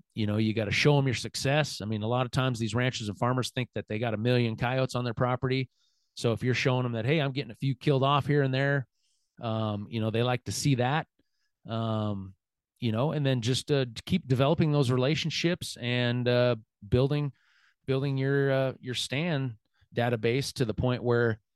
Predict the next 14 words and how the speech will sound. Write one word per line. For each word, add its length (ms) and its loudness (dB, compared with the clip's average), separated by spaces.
you 60 -10
know, 360 -2
the 80 -2
ultimate 320 0
goal 160 6
should 120 -6
be 120 2
this, 260 -2
that 220 -8
you 140 2
have 120 4
enough 220 0
stands 420 -2
that 180 -4